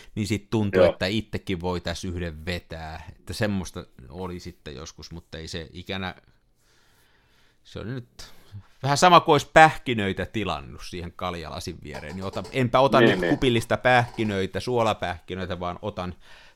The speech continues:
Speaker 1: tupakin.
Speaker 2: Joo.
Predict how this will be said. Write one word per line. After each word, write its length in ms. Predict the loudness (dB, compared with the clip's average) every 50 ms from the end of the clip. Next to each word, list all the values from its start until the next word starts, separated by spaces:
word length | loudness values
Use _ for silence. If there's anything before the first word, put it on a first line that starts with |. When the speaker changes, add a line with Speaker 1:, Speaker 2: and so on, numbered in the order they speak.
| -20 _ _
Speaker 1:
tupakin. 760 | -6 -4 -2 -2 -2 -2 -4 -10 -14 -14 -14 -14 -16 -18 -18 -20 -20 -20 -20 -20 -20 -20 -20 -20 -20 -20 -20 -20 -20 -20 _ _ _ _ -20 _ _ _ _ -20 -20 -20 _ _ -18
Speaker 2:
Joo. 360 | -16 -12 -12 -10 -10 -12 -14